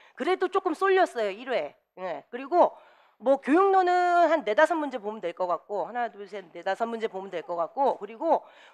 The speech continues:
문학 비중이 적어요, 일 회는. 어, 지난 오 주, 육 주 차가 우리 문학이어가지고 문학 공부할 거 아직 많이 남으셨죠. 그래서 오늘은 여러분들 뭐 이론은 없어요. 그냥 조금, 어, 문학은 그 비중이 좀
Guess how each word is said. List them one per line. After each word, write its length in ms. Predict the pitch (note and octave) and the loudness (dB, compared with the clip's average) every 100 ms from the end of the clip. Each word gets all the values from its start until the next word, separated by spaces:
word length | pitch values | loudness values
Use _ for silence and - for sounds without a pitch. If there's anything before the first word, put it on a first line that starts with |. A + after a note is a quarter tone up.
| _ _ | _ _
문학 400 | G3+ F4 G4 G4 | 2 4 4 2
비중이 320 | C#4 C#4 C#4 | -6 -6 -8
적어요, 380 | - F3 G3+ E3+ | -4 2 2 2
일 200 | A3 C4 | -4 -6
회는. 240 | G3+ C#3+ _ _ | -6 -8 _ _
어, 140 | F3+ F#3+ | -6 -6
지난 380 | - C4 D4 B3 - - | -4 2 2 2 -6 -4
오 160 | G#3+ | -4
주, 180 | B3 D4+ | -2 -6
육 180 | G#3 - | -8 -12
주 120 | - | -14
차가 240 | B3+ A#3 A3 | -8 -4 -2
우리 180 | F3+ G3 | -2 -8
문학이어가지고 840 | D#3 A3 B3 G3+ F3+ E3 D3+ F#3 | -6 0 2 2 -4 -4 -8 -12
문학 280 | F#3 A3+ C4+ | -4 -2 -2
공부할 260 | B3 A3+ G#3+ | -2 -2 2
거 100 | G3 | 0
아직 160 | E3+ | -2
많이 200 | F3+ D#3+ | -8 -8
남으셨죠. 680 | F#3+ D3+ F3+ G#3 - D#3+ E3 | -8 -10 -10 -12 -8 -6 -6
그래서 420 | D#3+ F3 C4 B3+ - - - _ - | -8 -8 0 0 0 -8 -20 _ -6
오늘은 400 | G#3 C4+ F4+ E4 | -2 2 0 0
여러분들 280 | A3+ G#3+ A3+ | -2 -4 -4
뭐 140 | G3+ | -2
이론은 520 | F#3 G3 D4 E4+ D#4+ | -4 -4 -2 0 0
없어요. 560 | G#3 - - F#3+ D#3 C#3 - | -2 -2 -2 -2 -2 -6 -6
그냥 340 | A3 A#3 A3+ | 0 0 0
조금, 380 | - - D#4 C4 - | -10 -2 -2 -2 -4
어, 220 | F#3+ F3 | -6 -6
문학은 500 | F3 A3+ A#3 C4 B3 - _ _ | -2 2 4 4 2 0 _ _
그 300 | - F#3 E3+ | -8 -6 -6
비중이 380 | - F#3+ A#3 A3+ | -10 -16 -14 -12
좀 260 | G#3+ G3+ | -10 -10